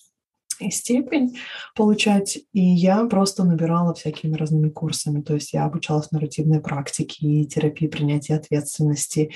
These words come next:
э, и embodiment. То есть это телесные, э, направления.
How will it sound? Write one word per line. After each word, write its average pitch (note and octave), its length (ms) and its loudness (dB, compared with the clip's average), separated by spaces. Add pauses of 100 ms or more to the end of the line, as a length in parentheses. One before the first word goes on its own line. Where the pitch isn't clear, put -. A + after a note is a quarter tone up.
(300)
э, - 60 -6 (480)
и D#3+ 140 4
embodiment. C#3+ 680 0 (140)
То D3 100 -2
есть D3+ 180 -6
это D3 180 -6
телесные, D3+ 920 0
э, D3 60 -6
направления. D3+ 920 -2